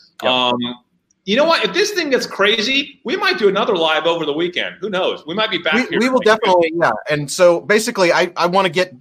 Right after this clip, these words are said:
Speaker 1: into a more regular schedule of, of doing these. Uh, if Thursdays work for you, that's cool. If, uh, if there's a better day and you're watching the replay and you'd rather see it some other time, let us know in the comments because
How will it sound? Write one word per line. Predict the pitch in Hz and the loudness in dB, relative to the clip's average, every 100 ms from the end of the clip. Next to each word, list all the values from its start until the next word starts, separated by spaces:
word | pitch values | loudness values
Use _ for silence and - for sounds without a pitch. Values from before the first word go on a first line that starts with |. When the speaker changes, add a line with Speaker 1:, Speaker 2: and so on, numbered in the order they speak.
| - | -4
Speaker 1:
into | 185 208 - 196 196 160 | -2 0 -2 -2 0 2
a | 151 | 2
more | 147 156 | 2 2
regular | 151 156 156 143 | 2 0 0 -4
schedule | - 175 165 160 160 | -2 -2 0 0 2
of, | 135 - 110 | 4 2 0
of | 147 123 | -6 -4
doing | 151 160 156 | -2 0 0
these. | 156 156 147 - - | -2 -4 -6 -8 -6
Uh, | 123 117 104 | -2 0 -2
if | 143 143 _ _ _ - | -6 -8 _ _ _ 0
Thursdays | 196 226 170 202 190 185 180 | 2 2 2 2 2 0 -4
work | 131 147 202 - | -6 -2 -2 0
for | 233 233 | 0 0
you, | 233 269 208 | -2 -8 -6
that's | - 135 - - | -2 -2 -4 -12
cool. | - 196 220 262 208 | -10 -2 2 2 4
If, | 139 - | 0 0
uh, | 156 139 135 135 | 2 4 4 2
if | 139 | 0
there's | 151 143 | -2 0
a | |
better | 156 202 214 | 2 4 4
day | 208 | 4
and | 202 | 2
you're | 156 | 2
watching | 151 180 175 | 2 2 0
the | 147 | 0
replay | 151 180 190 202 | 0 0 0 0
and | 147 | 0
you'd | 139 | 0
rather | 160 175 | 0 0
see | 151 185 | -2 -4
it | 180 | -2
some | 175 175 | 0 0
other | 190 | 0
time, | 185 196 202 202 - - _ | 0 2 2 -2 -10 -20 _
let | 107 156 | -2 0
us | 196 - | 2 2
know | 190 | 2
in | 190 | 2
the | 175 | 0
comments | 185 196 202 208 - | 2 2 2 0 -4
because | - 156 160 147 | -8 0 0 0